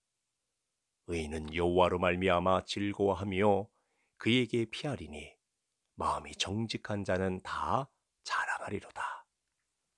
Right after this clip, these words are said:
하나님이여, 나를 건지소서. 여호와여, 속히 나를 도우소서. 나의 영혼을 찾는 자들이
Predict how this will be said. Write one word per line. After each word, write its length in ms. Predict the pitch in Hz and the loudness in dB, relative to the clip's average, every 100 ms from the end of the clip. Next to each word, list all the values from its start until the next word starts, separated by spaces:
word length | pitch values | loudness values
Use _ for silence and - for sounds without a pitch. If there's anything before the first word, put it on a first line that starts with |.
| _ _ _ _ _ _ _ _ _ _ _ _ _ _ _ _ _ _ - | _ _ _ _ _ _ _ _ _ _ _ _ _ _ _ _ _ _ -6
하나님이여, 760 | - 87 80 80 85 85 87 - _ _ _ - | -2 0 0 2 4 4 2 -6 _ _ _ -4
나를 300 | 90 92 90 | -2 -2 -4
건지소서. 800 | 95 92 - - - - - _ _ _ _ _ _ _ _ _ _ | -6 -6 -6 -8 -10 -10 -12 _ _ _ _ _ _ _ _ _ _
여호와여, 560 | 98 107 110 98 107 104 | 6 8 8 6 4 4
속히 540 | - - - - 165 | 0 -4 -8 -2 0
나를 460 | 131 101 107 107 110 | 0 2 4 2 0
도우소서. 680 | - 92 92 - - - - _ _ _ _ _ _ _ _ _ _ _ | -4 -6 -6 -10 -14 -16 -20 _ _ _ _ _ _ _ _ _ _ _
나의 380 | 98 95 101 101 | 6 8 8 6
영혼을 320 | 98 101 101 | 4 2 0
찾는 360 | - 104 104 104 | -2 -2 0 2
자들이 560 | 101 104 107 110 110 | 2 4 4 4 -2